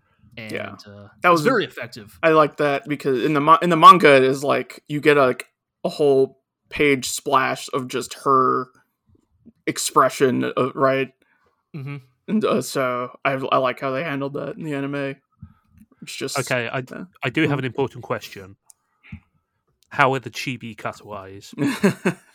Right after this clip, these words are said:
Speaker 1: Still frequent, even in the latest
Speaker 2: Yeah.
Speaker 1: episode. Even the
Speaker 3: Good.
Speaker 1: latest episode where they're like, "Damn, you mean all those accidental deaths were actually intentional murders?"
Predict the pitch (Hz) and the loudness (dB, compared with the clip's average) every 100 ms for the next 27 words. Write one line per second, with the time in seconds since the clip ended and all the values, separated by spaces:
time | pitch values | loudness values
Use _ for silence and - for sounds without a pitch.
0 | - - - 381 415 - 359 349 196 131 | -8 -6 -2 -2 -2 -4 -4 -4 -6 -6
1 | 208 294 339 311 302 277 277 311 226 214 | -8 -8 -8 -8 -10 -8 -6 -6 -8 -8
2 | - 190 120 113 208 247 294 285 131 - | -6 -6 -8 -10 -8 -8 -8 -4 -2 -2
3 | 202 214 - 208 165 175 170 170 165 165 | -4 -6 -6 -6 -6 -6 -6 -8 -6 -6
4 | 131 120 175 170 135 156 165 170 - 147 | -6 -4 -4 -4 -6 -8 -10 -10 -8 -8
5 | 160 156 147 147 156 160 131 160 143 110 | -6 -8 -6 -4 -4 -6 -8 -8 -10 -10
6 | 131 160 - 139 127 135 - 170 143 117 | -8 -8 -10 -12 -8 -8 -8 -10 -10 -10
7 | - 151 - 131 120 131 160 175 180 175 | -10 -10 -10 -12 -10 -8 -6 -6 -6 -8
8 | - | -10